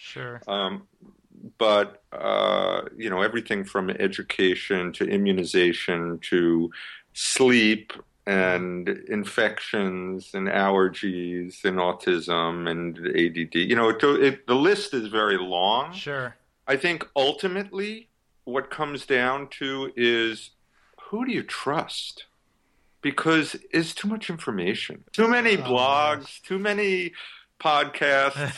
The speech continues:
Speaker 1: <laughs>
Speaker 2: too many, too many experts, you know, and I, my whole thing is to try to get parents to be the expert.
Speaker 1: I love that. We'll
Speaker 2: And
Speaker 1: dive
Speaker 2: to,
Speaker 1: into that.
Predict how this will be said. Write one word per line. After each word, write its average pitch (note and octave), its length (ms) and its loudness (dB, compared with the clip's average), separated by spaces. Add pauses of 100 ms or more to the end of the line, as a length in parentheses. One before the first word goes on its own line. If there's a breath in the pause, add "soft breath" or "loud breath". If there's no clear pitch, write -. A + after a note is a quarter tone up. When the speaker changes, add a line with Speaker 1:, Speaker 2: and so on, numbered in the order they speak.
Speaker 1:
<laughs> F#4 200 4
Speaker 2:
too G#3 60 -8
many, G3+ 400 -4 (460 loud breath)
too A3 160 -2
many A3 220 4
experts, D#3+ 920 -2 (140)
you D3 140 -8
know, C#3+ 300 2 (100)
and C3+ 260 -2
I, - 200 2
my F#3 240 0
whole F#3+ 440 -2 (380)
thing F#3 240 0
is B2 160 -4
to - 120 -12
try C#3 220 2
to C3+ 60 0
get B2 260 -4
parents B2 340 -6
to - 60 -20
be G2+ 140 -6
the F#2 160 0
expert. - 420 -8 (300)
Speaker 1:
I B2+ 120 0
love B2+ 280 2
that. G#2 240 -2 (160)
We'll E3+ 160 0
Speaker 2:
And - 80 0
Speaker 1:
dive B2 240 4
Speaker 2:
to, A2+ 60 -4
Speaker 1:
into G#2 120 -2
that. G#2 300 -6